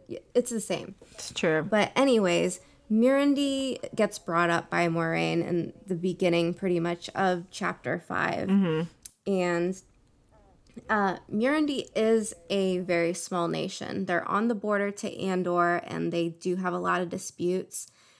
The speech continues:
Speaker 1: One of the reasons being is they, they basically look at themselves as a sovereign nation with their own king or queen. But this, um, king or queen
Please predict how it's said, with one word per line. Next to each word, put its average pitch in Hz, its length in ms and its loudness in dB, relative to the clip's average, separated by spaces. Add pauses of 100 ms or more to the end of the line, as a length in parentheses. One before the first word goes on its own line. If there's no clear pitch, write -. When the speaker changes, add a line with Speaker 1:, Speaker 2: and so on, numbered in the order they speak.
(400)
Speaker 1:
One 226 180 2
of 226 100 2
the 226 100 4
reasons 208 520 0
being 240 680 2
is 190 400 -2 (200)
they, 208 260 -2
they 214 340 -2 (320)
basically 311 580 2
look 233 200 2
at 233 60 -4
themselves 208 480 0
as 196 120 -4
a 196 60 -4
sovereign 185 440 2
nation 180 400 0
with 180 140 -4
their 175 200 -4
own 185 240 0
king 190 260 -4
or 185 100 -4
queen. 202 640 -4 (800)
But 220 440 4 (100)
this, 214 400 -2 (260)
um, 180 320 2
king 214 280 -2
or 202 100 0
queen 190 560 -2